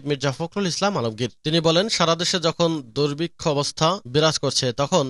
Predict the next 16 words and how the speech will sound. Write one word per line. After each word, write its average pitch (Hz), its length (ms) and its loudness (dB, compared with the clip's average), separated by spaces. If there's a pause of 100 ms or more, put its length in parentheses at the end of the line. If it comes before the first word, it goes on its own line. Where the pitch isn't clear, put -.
(160)
জনগণের 143 460 0 (100)
দৃষ্টিকোণ 147 540 -2 (240)
অন্যত্র 190 320 0 (100)
সরানোর 147 400 0 (260)
জন্য 156 200 2 (280)
ডামি 139 300 2
সরকার 123 260 -2 (120)
রক্তের 139 340 -2 (120)
হোলি 190 320 2
খেলায় 160 300 0
মেতে 127 240 -2
উঠেছে। 107 300 -6 (240)
দেশে 180 220 2 (300)
আওয়ামী 156 300 0 (180)
শাসন 175 360 -2 (120)
কায়েমের 135 400 0